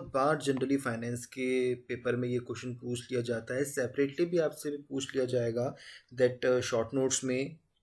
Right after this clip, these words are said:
ठीक है, कि कमर्शियल बैंक्स को एक्सप्लेन करिए या फिर मर्चेंट बैंक्स को एक्सप्लेन करिए। अगर आप इसको सेपरेट वाइज भी जितना मैं बताने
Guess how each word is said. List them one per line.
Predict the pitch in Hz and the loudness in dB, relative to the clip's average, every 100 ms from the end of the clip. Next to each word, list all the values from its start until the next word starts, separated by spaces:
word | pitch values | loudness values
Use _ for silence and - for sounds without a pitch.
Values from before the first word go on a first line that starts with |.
| - | -12
ठीक | 143 147 | -6 -2
है, | 135 | 0
कि | 123 | 0
कमर्शियल | 127 120 117 - 120 | -2 0 0 -2 -2
बैंक्स | 117 120 - | -2 -4 -4
को | 127 | -6
एक्सप्लेन | 120 - 123 120 | -6 -2 -2 0
करिए | 120 117 117 117 | -2 0 0 0
या | |
फिर | 113 120 | -2 -2
मर्चेंट | 117 104 117 113 | -4 -6 -6 -4
बैंक्स | 113 110 | -6 -6
को | - | -8
एक्सप्लेन | 117 - 120 117 | -10 -6 -4 -2
करिए। | 113 110 117 - - - - - - | -4 -4 -8 -10 -18 -18 -18 -20 -4
अगर | 143 170 170 - | 6 6 6 2
आप | 135 139 - | 0 0 -2
इसको | - 139 | -10 -8
सेपरेट | 131 123 117 143 135 | -2 0 4 4 6
वाइज | 123 113 | 4 4
भी | 127 131 | -2 -4
जितना | 120 131 131 | -6 -4 -2
मैं | 123 | 0
बताने | 120 120 117 | 0 0 0